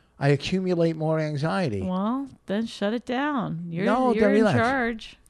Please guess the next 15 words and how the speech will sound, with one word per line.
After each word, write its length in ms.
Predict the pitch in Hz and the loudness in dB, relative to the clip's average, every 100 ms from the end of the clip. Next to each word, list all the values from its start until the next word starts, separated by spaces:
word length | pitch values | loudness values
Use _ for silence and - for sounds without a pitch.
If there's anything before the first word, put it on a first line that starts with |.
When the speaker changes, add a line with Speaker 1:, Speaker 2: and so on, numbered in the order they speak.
| _ _ - - - - _ - | _ _ -18 -18 -20 -20 _ -10
Speaker 1:
So 340 | - 185 160 | 0 6 8
Speaker 2:
You're 100 | 117 | 6
carrying 580 | 98 220 233 269 220 202 | 2 0 2 0 0 0
it, 260 | 202 208 - | -2 -4 -8
right? 420 | 185 214 254 - - - - _ _ _ - | -10 -10 -12 -16 -20 -20 -20 _ _ _ -6
Speaker 1:
That's 200 | 135 - | -2 2
what 80 | 117 | 4
I 140 | 143 | 4
do. 240 | 127 101 - - - - - - - _ _ _ _ _ _ _ _ | 2 -2 -4 -14 -20 -20 -20 -20 -20 _ _ _ _ _ _ _ _
So 260 | - - 135 | -6 4 10
Speaker 2:
That's 240 | 233 - | 10 10
what 140 | 226 220 | 8 10
I 200 | 220 220 | 12 10
do. 320 | 170 196 - | 6 4 4
I, 100 | - | 2